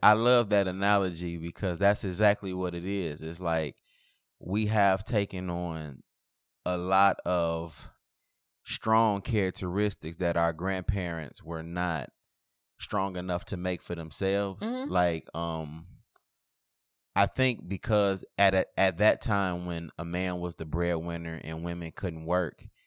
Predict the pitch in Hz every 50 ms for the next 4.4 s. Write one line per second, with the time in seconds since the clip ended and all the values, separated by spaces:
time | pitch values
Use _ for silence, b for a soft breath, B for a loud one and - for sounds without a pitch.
0 | _ _ _ _ _ - 82 87 98 101 92 87 101 104 104 107 113 107 92 -
1 | - 98 85 87 85 82 78 69 - _ - _ _ _ _ _ _ _ _ _
2 | _ _ - 85 82 80 90 85 - - 101 95 87 80 82 80 - - - 87
3 | 80 80 82 85 85 82 82 78 78 - - 82 - 92 80 73 - - 98 87
4 | 78 71 71 73 67 - -